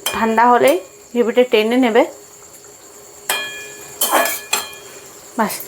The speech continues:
কমপ্লিট হয়ে গেল আজকে আমার কাশ্মীরি আলুর দম রাতে খাবারের জন্য রুটির সাথে। এই কাশ্মীরি আলুর দমটা রুটি কিংবা লুচি স-, দুটো দিয়েই কিন্তু খাওয়া যায়।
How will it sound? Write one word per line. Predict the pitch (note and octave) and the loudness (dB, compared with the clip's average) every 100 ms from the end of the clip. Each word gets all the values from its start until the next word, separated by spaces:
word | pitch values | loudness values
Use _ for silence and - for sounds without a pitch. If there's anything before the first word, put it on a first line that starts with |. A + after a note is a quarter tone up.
| - - C4+ | -16 -2 2
কমপ্লিট | C#4 C#4+ D4+ | 4 2 4
হয়ে | D4 | 6
গেল | D4 D4 | 6 6
আজকে | C#4 - C#4+ | 4 2 2
আমার | F4 - - - - - - | 2 0 -10 -20 -20 -10 -2
কাশ্মীরি | A#3+ B3+ C4+ C4+ B3+ | 0 2 4 6 6
আলুর | C4 B3 | 4 4
দম | C#4+ G4+ - - - | 2 2 -2 -12 0
রাতে | A3+ - C4 - | 0 2 2 2
খাবারের | A3+ A#3 A#3+ A3+ | 2 4 4 4
জন্য | B3+ C4 G4+ - - - - - - - - B3+ | 4 4 2 0 -10 -14 -20 -18 -16 -16 -8 -4
রুটির | A#3+ C4+ C4 | -2 0 2
সাথে। | D4+ C4+ B4+ - - - - - - | 4 4 2 0 -12 -20 -20 -10 -2
এই | C#4 | 2
কাশ্মীরি | C#4+ C#4 C#4+ D4+ | 2 4 6 6
আলুর | D4 C#4 | 6 4
দমটা | D4+ E4 D4 | 4 4 2
রুটি | B3+ D#4+ D#4 | 0 -2 0
কিংবা | D4+ D4+ C#4 | 4 4 4
লুচি | B3 D4 C#4+ | 0 -2 0
স-, | C#4 A3+ | 0 0
দুটো | A#3+ D4 | 0 2
দিয়েই | C#4+ F#4 F#4+ | 6 6 6
কিন্তু | F4+ F#4+ F#4+ | 6 4 2
খাওয়া | A#3+ G#3+ - | 2 2 0
যায়। | - | -4